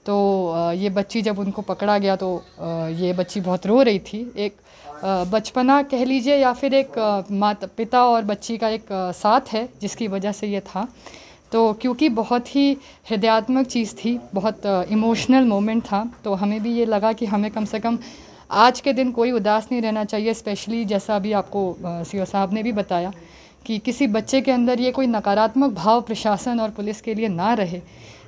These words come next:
कि, अ, ऐसा उनके साथ कुछ गलत हुआ। इसी के लिए हमने सोचा कि आज हम लोग क्योंकि गश्त पे निकले ही हुए थे, सब, अ, कानून व्यवस्था बनाए रखने के लिए, तो क्यों ना आज बच्ची के साथ, अ, दिवाली मनाई जाए।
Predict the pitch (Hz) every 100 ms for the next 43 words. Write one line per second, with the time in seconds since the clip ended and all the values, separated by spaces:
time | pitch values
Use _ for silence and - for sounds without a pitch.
0 | - 214 202 196 190 185 208 247 226 208
1 | 214 214 220 233 202 185 196 214 208 208
2 | 202 220 277 262 254 262 220 220 233 226
3 | 214 233 240 220 220 196 208 214 208 214
4 | - 226 196 190 - - 220 208 202 220
5 | 254 208 196 180 196 - - - - -
6 | - 208 196 185 180 190 196 214 202 190
7 | 190 214 185 180 196 190 180 170 208 -
8 | - - 240 285 294 302 285 220 214 -
9 | 254 254 247 240 233 - - 190 185 -
10 | _ _ _ _ 190 202 202 226 202 190
11 | 202 180 180